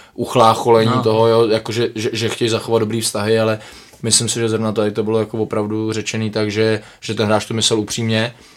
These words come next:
Speaker 1: a že to tak z toho hřiště cítil.
Speaker 2: Sto-, stoprocentně už vlastně po Dortmundu, že jo, byla Slavia chválena. Někdo to zpochybňoval, že to jsou, eh, tradiční, jako takové ty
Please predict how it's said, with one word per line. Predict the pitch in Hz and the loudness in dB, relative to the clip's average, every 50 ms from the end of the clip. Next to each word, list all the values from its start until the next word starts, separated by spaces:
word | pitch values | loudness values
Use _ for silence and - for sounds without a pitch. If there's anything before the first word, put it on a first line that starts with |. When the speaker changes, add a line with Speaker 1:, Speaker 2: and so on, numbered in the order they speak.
| _ _ | _ _
Speaker 1:
a | - 101 | -8 -8
že | 98 107 | -6 -6
to | 101 104 | -4 -4
tak | 104 101 - | -4 -6 -4
z | - | -4
toho | 113 104 | -4 -4
hřiště | 104 104 - - 101 | -2 -4 -4 -6 -6
cítil. | - 113 107 - - 78 78 73 - - - _ | -6 -8 -8 -10 -12 -14 -14 -14 -16 -18 -18 _
Speaker 2:
Sto-, | - - - 127 120 113 | -14 -8 -6 -6 -6 -4
stoprocentně | 113 123 110 117 127 - 139 120 110 139 | -2 -2 0 0 0 0 -2 -4 -4 -4
už | 127 110 110 | -4 -4 -4
vlastně | 120 113 - 139 | -4 -4 -4 -6
po | 120 - 123 | -4 -2 -2
Dortmundu, | 117 127 160 117 - 127 123 127 123 127 127 135 135 - - - - - _ - | 0 0 0 0 0 -2 0 0 0 0 0 -2 -4 -8 -14 -20 -20 -20 _ -6
že | 117 | -4
jo, | 113 113 | -4 -2
byla | 113 117 117 113 | -2 -2 -2 -2
Slavia | 113 - 117 113 113 117 120 117 | -2 -4 -4 -4 -4 -2 -4 -4
chválena. | 113 117 113 113 113 113 117 117 120 117 - - - - - - - | -4 -2 -2 0 0 2 2 0 0 -2 -4 -10 -20 -20 -14 -4 0
Někdo | 123 117 123 123 120 | 2 4 4 4 4
to | 131 123 | 4 2
zpochybňoval, | 110 - 123 107 - 120 120 123 123 127 123 120 | 2 0 0 0 0 0 2 2 4 4 4 2
že | 110 110 | 2 -2
to | 117 113 | -4 -4
jsou, | - - 135 127 120 113 104 104 104 101 104 107 101 104 104 104 | -2 0 2 2 4 2 2 0 -4 -6 -6 -6 -6 -4 -4 -6
eh, | 104 | -6
tradiční, | 101 - 104 101 110 110 107 - 120 113 | -4 -4 -2 -2 0 -2 -2 -2 -2 -2
jako | 110 107 104 - 110 | -2 -2 -4 -6 -8
takové | 104 98 - 113 104 | -8 -8 -8 -10 -10
ty | - - 113 110 | -8 -8 -10 -10